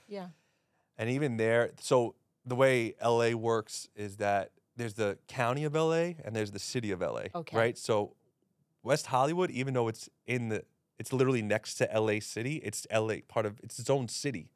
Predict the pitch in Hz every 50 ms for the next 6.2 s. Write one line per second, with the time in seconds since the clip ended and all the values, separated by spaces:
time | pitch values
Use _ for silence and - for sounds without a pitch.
0 | _ _ _ - 175 151 135 123 - _ - 139 135 131 123 113 135 123 120 113
1 | 104 107 120 131 107 82 67 - - _ _ _ _ _ _ _ - 117 110 117
2 | 127 139 131 123 113 113 117 117 117 117 113 104 107 - _ - 101 107 113 113
3 | 110 110 110 107 107 104 101 113 104 101 104 104 98 - - 101 95 92 78 92
4 | 98 98 92 87 90 - _ _ _ _ _ _ _ _ _ _ _ _ - -
5 | - 110 104 104 101 104 - - - 120 120 127 123 123 123 135 131 120 110 101
6 | 98 98 95 - -